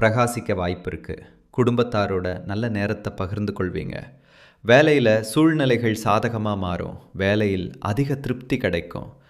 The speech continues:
பணிகளை சிறப்பாக செய்வீங்க. மேல் அதிகாரிகளிடம் பாராட்டுக்கள் கிடைக்கும். பதவி உயர்வு மற்றும் சம்பள உயர்வுக்கு பரிந்துரைப்பாங்க. சொத்துக்களை வாங்குவீங்க. திருமண வாழ்க்கை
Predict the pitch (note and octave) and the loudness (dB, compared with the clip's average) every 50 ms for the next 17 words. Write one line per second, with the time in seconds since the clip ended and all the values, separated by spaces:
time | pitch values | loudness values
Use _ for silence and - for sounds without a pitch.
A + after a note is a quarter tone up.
0 | _ _ - - _ _ _ - B2+ B2+ C#3+ E3+ D#3 D#3+ D3+ C3 A#2+ A#2+ A#2 - | _ _ -20 -20 _ _ _ 4 4 6 6 6 4 4 4 4 4 2 2 2
1 | - B2+ C3 C3 - C3+ B2 A#2 A#2+ A#2 - A2+ F#2+ F2+ F#2 F2 E2+ D#2 - - | 2 2 2 2 2 0 0 0 0 -2 0 0 0 0 0 -2 -4 -4 -6 -8
2 | - F#2+ - - - - F#2 G2 A2 B2 C3+ C#3 C#3+ B2+ - - A2 A2+ A#2 A2+ | -8 -10 -14 -18 -12 -6 -2 0 2 2 2 0 -2 -2 -2 -4 0 0 0 2
3 | A#2 A2 G2+ G2+ F#2+ G#2 G2 F#2 F2+ E2 F2 F2 E2+ F2 - - G#2 G#2 A2+ A#2 | 2 0 2 2 0 0 -2 -2 -2 -4 -4 -6 -6 -10 -6 -2 0 0 0 0
4 | A#2 A2+ A2+ - A#2 - - F#2+ F2+ F2 - F#2 E2+ E2+ E2+ - - - - - | -2 -4 -4 -6 -8 -6 -4 -6 -6 -4 -6 -6 -6 -6 -6 -8 -12 -14 -14 -14
5 | - _ _ _ _ _ - - - _ _ - C#3 C#3 C#3 F3 E3+ E3+ E3 C#3+ | -20 _ _ _ _ _ -20 -20 -20 _ _ 8 8 10 10 10 8 8 6 6
6 | C#3 C3 B2+ A#2+ A#2 A2 B2 B2 A#2+ A#2 A2 A2+ A#2 A#2 G2+ G2+ G2 - A2+ G#2+ | 6 6 6 6 6 4 2 2 2 0 -2 -2 -2 -4 -4 -4 -2 -2 -2 -2
7 | A#2+ B2 C#3 C3+ B2+ G#2 G#2 G#2 G#2 G2+ F#2+ G2 F#2 F#2+ F#2 - F#2 F2+ F2 F2 | 0 2 2 2 2 2 2 2 2 2 2 0 -2 -4 -6 -6 -4 -4 -4 -4
8 | F2+ - G#2 G#2 A2 A2+ A#2+ A2+ G#2+ F#2+ F2+ F2+ - F2 - - D#2 - - - | -6 -4 -4 -2 -2 -2 -2 -2 -2 -2 -2 -4 -6 -8 -8 -8 -8 -8 -10 -10
9 | - - - _ _ _ _ _ _ _ _ - - C3+ B2+ C3 - E3 - - | -12 -16 -20 _ _ _ _ _ _ _ _ 2 2 2 2 4 0 -2 0 2
10 | B2 A2 G2 F#2+ F#2 F#2+ G2+ G2 G2 F2+ F#2 E2+ E2+ - - - - F2+ - - | 0 0 0 0 0 -2 -2 -2 -2 -4 -4 -4 -4 -6 -8 -8 -8 -12 -18 -20
11 | _ _ _ - C#3 D3+ D#3 D#3 D3 C3 A2 F#2+ F#2 F#2 F2+ F2+ - - - - | _ _ _ 0 0 0 2 0 -2 -2 -2 -2 -2 -4 -4 -8 -8 -10 -10 -10
12 | - - | -10 -16